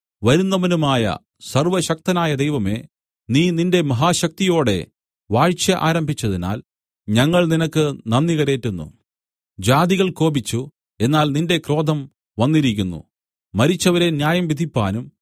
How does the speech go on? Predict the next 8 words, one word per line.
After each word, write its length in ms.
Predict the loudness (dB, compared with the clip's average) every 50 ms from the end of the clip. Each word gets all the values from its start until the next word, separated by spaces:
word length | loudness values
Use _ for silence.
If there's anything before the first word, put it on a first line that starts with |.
| _ _ _ _ _ -2
നിന്റെ 240 | 0 2 2 2 2
ദാസന്മാരായ 840 | 2 2 2 0 0 -2 0 0 0 0 2 2 2 0 0 -2 -2
പ്രവാചകന്മാർക്കും 920 | -2 0 0 0 0 0 0 -2 -2 -2 -2 -2 -2 -2 -4 -8 -10 -12 -14 _ _ _ _ -2
വിശുദ്ധന്മാർക്കും 880 | -2 0 0 0 0 0 0 0 0 0 0 -2 -2 -6 -8 -8 -10 -12 _ _ _ _ _ _ _ _ -2
നിന്നെ 300 | 0 2 2 2 2 0
ഭയപ്പെടുന്ന 640 | 0 0 0 0 0 0 0 0 0 0 0 0 -2
ചെറിയവരും 760 | -2 0 0 0 2 2 2 0 0 0 -2 -2 -4 -4 -2
വലിയവരുമായ 840 | -2 -2 0 0 0 0 0 0 0 -2 -2 -2 -2 -2 -2 -4 -6